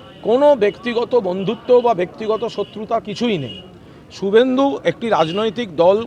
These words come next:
করত, সেখান থেকে সমস্ত ক্ষমতা পাওয়ার পর বেইমানি করে, গদ্দারি করে আর একটা দলে গিয়ে আমাদের দলকে, দলের নেতা নেত্রীদের গালাগালি করছে এবং মায়ের বয়সী মা-, বাং-, ভারতবর্ষের একমাত্র মহিলা মুখ্যমন্ত্রীকে নাম ধরে গালাগালি করছে।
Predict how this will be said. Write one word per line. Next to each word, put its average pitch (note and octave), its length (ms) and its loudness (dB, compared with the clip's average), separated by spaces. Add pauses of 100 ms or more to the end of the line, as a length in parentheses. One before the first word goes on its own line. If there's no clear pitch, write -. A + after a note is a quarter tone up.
করত, F#3+ 380 0 (340)
সেখান G#3+ 360 -4
থেকে A#3 320 -2
সমস্ত G3 500 -4
ক্ষমতা G3+ 460 -2
পাওয়ার F#3 360 0
পর A#3+ 340 4 (460)
বেইমানি A3+ 460 -2
করে, A#3+ 280 0
গদ্দারি F3 460 4
করে A#3 240 4
আর E3 180 2
একটা - 280 -2
দলে F#3 320 0
গিয়ে A3 180 -2
আমাদের F3+ 420 -4
দলকে, F3+ 380 -2
দলের F3+ 300 -2
নেতা F#3 320 -2
নেত্রীদের G3 500 -4 (640)
গালাগালি G3+ 460 4
করছে C4 520 4
এবং A3 300 4 (380)
মায়ের G3+ 400 0
বয়সী B3+ 340 2
মা-, F3 240 -6
বাং-, E3+ 400 -2
ভারতবর্ষের F#3 580 -4
একমাত্র G#3+ 680 -2 (320)
মহিলা G3+ 340 0
মুখ্যমন্ত্রীকে A3 680 -4
নাম A#3 440 0
ধরে C#4 220 4
গালাগালি F#3 440 4
করছে। A2+ 360 -16